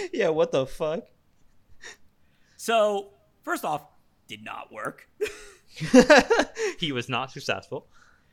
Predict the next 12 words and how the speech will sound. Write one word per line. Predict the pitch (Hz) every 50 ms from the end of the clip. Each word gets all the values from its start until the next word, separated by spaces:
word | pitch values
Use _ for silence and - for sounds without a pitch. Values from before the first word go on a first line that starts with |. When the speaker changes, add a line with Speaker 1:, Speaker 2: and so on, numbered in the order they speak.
| _ _ -
Speaker 2:
Yep. | - 151 165 196 208 - - _ _ _ _ _ _ _ _ _ _ _ _ _ _ _
So, | - - - 190 175 170 165 160 156 156 151 151 - _ _ _ _ _ _ _ - - - - - _ _ _ _ _ _ _ _
he | - - 226 233
lasted | 240 247 294 302 - - 302 254
the | 233
longest | 240 226 220 220 220 269 226 240
in | 233
the | 214 196
match, | 185 190 185 175 165 -
but | 190 170 170 - 175 156
John | - 196 180 185 233 285 294
Cena | 285 - - 320 320 285 208 156 151 160 165 147